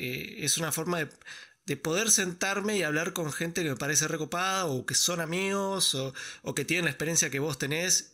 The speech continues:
y que sirve de cierta manera para, no solamente para entretener, sino para dar testimonio de, de ciertas cosas que por ahí todo el mundo puede llegar a dar por sentado, ¿viste?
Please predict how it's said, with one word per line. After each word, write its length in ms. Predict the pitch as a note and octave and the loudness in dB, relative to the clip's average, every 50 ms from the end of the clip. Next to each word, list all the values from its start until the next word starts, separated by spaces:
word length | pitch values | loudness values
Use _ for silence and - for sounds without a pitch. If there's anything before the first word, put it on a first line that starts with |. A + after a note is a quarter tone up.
| _ | _
y 100 | - C#3+ | -4 -2
que 300 | C#3 - C#3+ C#3+ D3+ - - | 0 0 -2 -2 -2 -2 2
sirve 640 | - - - - F3 A3 B3+ B3 G3+ G3 E3+ D#3 D3 | 4 6 6 6 4 2 0 0 0 0 0 0 0
de 100 | C#3 B2 | 2 2
cierta 320 | - D3+ D#3 D#3 D3+ D#3 | 2 2 2 -2 -2 -4
manera 400 | D3 D3 C#3+ D3+ E3+ G3+ G3+ F3 | -4 -2 -2 0 0 0 0 0
para, 300 | - D#3 D3+ C#3+ B2+ - - - - - - - - - - | -2 -2 -2 -2 -4 -4 -10 -12 -12 -14 -16 -16 -16 -12 -6
no 100 | - D#4 | 0 2
solamente 360 | - - G4+ G#3+ A3+ G#3+ G3+ | 2 2 2 0 2 0 0
para 140 | D3 D#3 C#3+ D3 | 0 0 -4 -2
entretener, 500 | C#3 D#3 C#3 B2 D3 C#3 C#3+ E3 F#3 F3+ | -2 -2 -2 -2 -2 -2 -2 2 4 4
sino 260 | - C#3+ C#3+ D#3 D3+ | 4 4 2 -2 -2
para 180 | F#3+ E3 D3 | -2 -2 -2
dar 180 | C3 C3+ D#3 E3+ | -2 -2 -4 -4
testimonio 720 | E3+ - C#3 - - C#3 C#3+ C3 C#3 C#3 D3+ E3 F3+ F#3 E3+ C#3+ A#2 A2+ - - | -4 -4 -6 -4 -4 -6 -4 -2 -2 0 0 0 0 2 0 0 -2 -4 -6 -8
de, 340 | - - - - - G3+ - - - - - - - - - - _ | -6 -4 -4 -4 -6 -10 -16 -20 -20 -20 -18 -18 -18 -18 -20 -10 _
de 100 | - C3 | 2 4
ciertas 280 | - F3+ G3+ G#3 D#3+ | 4 4 4 0 0
cosas 220 | - G3+ F#3+ - - | 2 2 2 2 2
que 100 | - D3 | -2 -2
por 140 | - C#3 D3+ | -2 0 -2
ahí 80 | E3 | 0
todo 140 | D#3+ - E3 | 0 -2 -2
el 40 | D#3 C#3+ | 0 0
mundo 240 | D3+ E3+ D#3+ C#3 | 0 -2 -2 -2
puede 160 | - E3 E3 - | -2 -2 0 0
llegar 200 | C3+ C3 D3 D#3 | 2 2 2 2
a 80 | D3 D3 | 0 0
dar 160 | D#3+ - - | -2 -4 -6
por 180 | - B2+ G#2+ | -8 -4 -2
sentado, 580 | - - A2+ A2+ A2+ - E3 E3 C#3+ A#2 A#2+ - | -2 -2 -2 -4 -4 -2 -2 -2 -2 -4 -6 -8
¿viste? 340 | - A#2 - - - D3+ | -8 -10 -10 -10 -10 -12